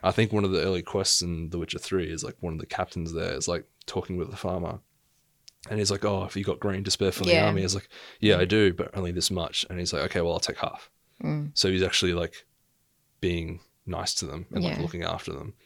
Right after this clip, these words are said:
Speaker 1: But then obviously there's a bit of, like, a dark side to that as well.
Speaker 2: Yeah.
Speaker 1: Um, but yeah, like, I was, I was finding it interesting how they, they're kinda painting Nilfgaard to be this kinda evil, evil thing.
Speaker 2: Yeah, in the show, I feel like they are.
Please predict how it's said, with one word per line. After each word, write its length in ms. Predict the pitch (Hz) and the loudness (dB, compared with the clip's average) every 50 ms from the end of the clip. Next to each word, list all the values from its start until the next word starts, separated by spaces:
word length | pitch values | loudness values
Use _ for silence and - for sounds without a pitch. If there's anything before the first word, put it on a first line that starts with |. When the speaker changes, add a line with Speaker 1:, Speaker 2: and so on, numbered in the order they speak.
| _ - - - _ _ _ _ - | _ -20 -20 -20 _ _ _ _ -2
Speaker 1:
But 80 | 98 | 0
then 100 | 90 87 | 2 2
obviously 260 | 82 85 82 - - 80 | 2 2 2 2 0 -2
there's 180 | 82 76 - | -2 -4 -6
a 60 | 90 | -6
bit 120 | 90 87 - | -8 -10 -10
of, 80 | - | -10
like, 180 | 98 - - - | -10 -12 -14 -14
a 40 | - | -12
dark 260 | - - - - - | -10 -8 -8 -6 -6
side 220 | - - - - - | -6 -6 -8 -8 -10
to 60 | - | -12
that 140 | - - - | -10 -10 -10
as 100 | - - 156 | -10 -8 -8
well. 300 | - 50 - - - _ | -8 -8 -8 -10 -14 _
Speaker 2:
Yeah. 380 | - - 170 - - - - 160 - _ - 85 | -10 -8 -6 -6 -6 -8 -10 -12 -12 _ -6 -4
Speaker 1:
Um, 460 | 85 85 85 85 87 - - 95 - _ _ _ - - - - _ - | -2 0 0 0 -2 -2 -4 -6 -8 _ _ _ -20 -20 -20 -20 _ -16
but 200 | - - - 92 95 | -8 -2 2 4 4
yeah, 180 | 92 85 - | 4 4 4
like, 180 | - - - - | 2 0 2 2
I 80 | 90 87 | 2 4
was, 340 | 87 87 - - - - - - | 4 4 4 4 2 0 -2 -4
I 80 | 82 82 | -4 -2
was 120 | 80 - | 0 0
finding 260 | - - 95 90 90 82 | 2 2 2 2 0 0
it 60 | - | -2
interesting 300 | 85 - - - - 82 | 0 0 -2 -2 -2 -4
how 140 | 85 78 82 | -4 -4 -4
they, 180 | 80 - - - - _ _ _ _ _ - - | -6 -6 -8 -10 -12 _ _ _ _ _ -10 -8
they're 100 | - - | -8 -6
kinda 260 | - - - - - | -6 -6 -6 -6 -6
painting 420 | - - 82 76 - - - 92 | -6 -6 -4 -4 -4 -4 -4 -6
Nilfgaard 300 | 87 - - - - - | -8 -8 -8 -8 -8 -6
to 80 | - - | -6 -6
be 320 | - - - - - 113 - _ - | -6 -6 -6 -6 -8 -8 -10 _ -16
this 320 | 170 190 156 151 147 - | -14 -12 -8 -6 -4 -4
kinda 260 | - - 175 175 - - | -4 -4 -6 -6 -8 -8
evil, 480 | - 90 90 92 87 87 82 85 123 - _ _ _ _ _ _ _ _ _ _ _ _ _ _ _ _ _ _ _ _ _ - | -8 -8 -6 -6 -4 -6 -6 -6 -8 -12 _ _ _ _ _ _ _ _ _ _ _ _ _ _ _ _ _ _ _ _ _ -6
evil 260 | 90 92 92 92 90 | -6 -4 -4 -6 -6
thing. 360 | - - 90 90 87 85 95 - - | -6 -6 -6 -6 -6 -8 -10 -8 -4
Speaker 2:
Yeah, 180 | 185 185 180 180 | -2 -2 0 0
in 180 | - 190 214 | 0 2 2
the 80 | 214 214 | 2 0
show, 180 | - - 160 | 0 0 2
I 200 | 151 156 156 151 | 2 2 2 0
feel 260 | 156 - - - 160 151 | -2 -4 -4 -2 -2 -2
like 180 | 151 147 - | -2 -4 -4
they 140 | - 147 143 | -4 -4 -4
are. 400 | 147 147 143 143 143 143 143 | -2 -4 -4 -4 -6 -6 -8